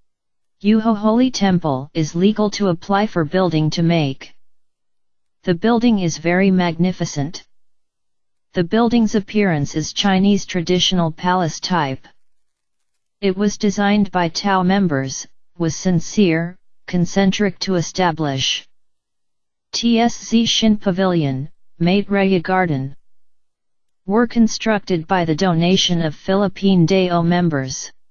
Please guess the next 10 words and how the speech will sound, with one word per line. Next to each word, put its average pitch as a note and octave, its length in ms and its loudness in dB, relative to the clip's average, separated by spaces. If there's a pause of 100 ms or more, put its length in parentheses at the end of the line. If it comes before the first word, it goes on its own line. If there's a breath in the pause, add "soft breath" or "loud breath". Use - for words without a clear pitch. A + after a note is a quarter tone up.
(920)
Door A3+ 220 2
of G#3 140 -2
entering E3+ 520 0
truth G#3 400 0
and E3 180 2
Tao F#3+ 300 0
Society E3+ 760 -2
of C#3+ 140 -8
choosing F#3 480 0
sage. - 720 -4